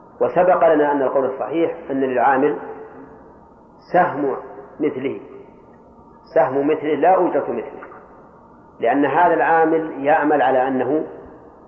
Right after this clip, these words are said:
شريك لا على أنه أجير.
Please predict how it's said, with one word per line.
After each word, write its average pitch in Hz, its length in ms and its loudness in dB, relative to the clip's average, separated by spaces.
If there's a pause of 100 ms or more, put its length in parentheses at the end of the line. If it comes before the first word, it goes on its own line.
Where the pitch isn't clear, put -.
(560)
شريك 151 400 2 (760)
لا 147 120 6
على 160 220 4
أنه 131 300 0
أجير. 113 280 -8